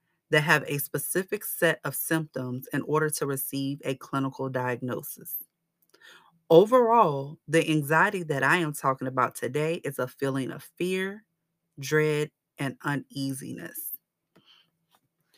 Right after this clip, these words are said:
Some symptoms of anxiety that one might experience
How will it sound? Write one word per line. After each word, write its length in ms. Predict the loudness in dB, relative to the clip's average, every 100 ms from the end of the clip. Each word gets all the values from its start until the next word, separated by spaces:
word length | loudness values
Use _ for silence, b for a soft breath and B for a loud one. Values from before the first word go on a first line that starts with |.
| b b
Some 320 | b 4 6 4
symptoms 680 | 2 0 0 0 2 2 2
of 160 | -2 0
anxiety 760 | -2 0 2 2 0 -4 -10 -18 b b b 2
that 260 | 4 4
one 340 | 2 2 2 2
might 200 | 0 -2
experience 840 | -8 -6 -4 -2 -4 -8 -16